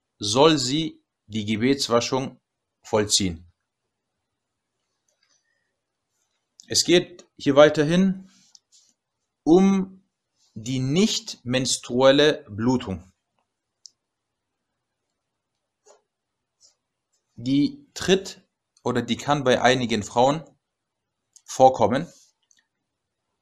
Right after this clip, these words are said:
dass bei ihnen es zu einer Blutung kommt, die jedoch nicht die Menstrua-, äh, die Menstruation ist. Weil wenn das Menstruationsblut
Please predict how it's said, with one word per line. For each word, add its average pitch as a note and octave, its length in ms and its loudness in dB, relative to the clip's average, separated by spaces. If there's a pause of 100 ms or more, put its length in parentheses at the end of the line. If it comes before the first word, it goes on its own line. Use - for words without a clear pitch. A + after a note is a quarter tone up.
(260)
dass B2 220 -2
bei A#2+ 120 0
ihnen B2+ 640 -6 (600)
es B2+ 220 -4
zu B2 200 -2
einer A#2 240 0
Blutung B2+ 460 -2
kommt, - 440 -6
die B2 80 -10
jedoch C3+ 380 0
nicht F3 560 -4 (640)
die B2+ 100 -2
Menstrua-, C3 760 -2
äh, A2+ 200 -2
die A#2+ 140 -4
Menstruation B2 800 -2
ist. - 360 -12 (160)
Weil A2+ 380 -4
wenn B2 180 -2
das - 440 -4 (2000)
Menstruationsblut D3 1500 -2